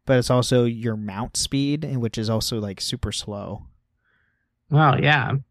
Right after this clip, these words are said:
Speaker 1: And it's just weird. It's, it's 'cause you're just on your mount doing it. And it's like, yeah, no. No, thank you. But yeah, that's, that's Nar Shaddaa for Legends.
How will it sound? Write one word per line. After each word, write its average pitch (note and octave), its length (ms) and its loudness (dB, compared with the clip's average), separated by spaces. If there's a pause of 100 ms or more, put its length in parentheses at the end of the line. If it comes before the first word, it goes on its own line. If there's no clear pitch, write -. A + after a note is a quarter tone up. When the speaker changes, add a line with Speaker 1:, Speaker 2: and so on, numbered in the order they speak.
(100)
Speaker 1:
And B2 120 -4
it's G#2 160 -6
just G#2 160 -8
weird. G#2 460 -8 (140)
It's, A#2+ 220 -12
it's A2 400 -12
'cause B2 160 -6
you're B2 100 0
just A#2+ 240 -4
on A2+ 140 -4
your G#2 100 -8
mount G2+ 400 -10
doing G2 240 -12
it. - 120 -18
And - 100 -18
it's D3 100 -14
like, F#3 160 -16
yeah, A3+ 960 -8
no. G2+ 520 -10 (1400)
No, C#3+ 120 -6
thank G2 260 -10
you. D#2+ 180 -14 (1400)
But E3 80 2
yeah, A#3 140 4 (160)
that's, D3+ 300 -2
that's D3+ 280 -8
Nar E3+ 160 -2
Shaddaa E3 480 -2
for - 160 -4
Legends. C#3+ 680 -4